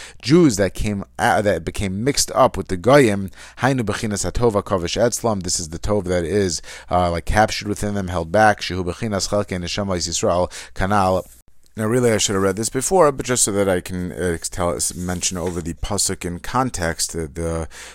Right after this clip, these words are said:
the Kapitel Tehillim was written by David HaMelech, praising Yerushalayim, the spiritual center of the world,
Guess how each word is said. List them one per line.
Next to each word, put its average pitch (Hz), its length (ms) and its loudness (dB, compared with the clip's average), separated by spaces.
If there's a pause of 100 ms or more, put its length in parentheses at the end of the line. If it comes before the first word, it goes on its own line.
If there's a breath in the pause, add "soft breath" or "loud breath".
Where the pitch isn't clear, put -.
(140 loud breath)
the 85 560 -2
Kapitel - 340 -6
Tehillim 98 380 -4
was 80 160 -4
written 90 240 -2
by 85 160 -2
David 87 240 -4
HaMelech, 117 420 -2
praising 95 400 -2
Yerushalayim, 87 800 0
the 78 80 -6
spiritual 85 480 -6
center 82 420 -4
of 73 240 -6
the 76 140 -6
world, 95 560 -4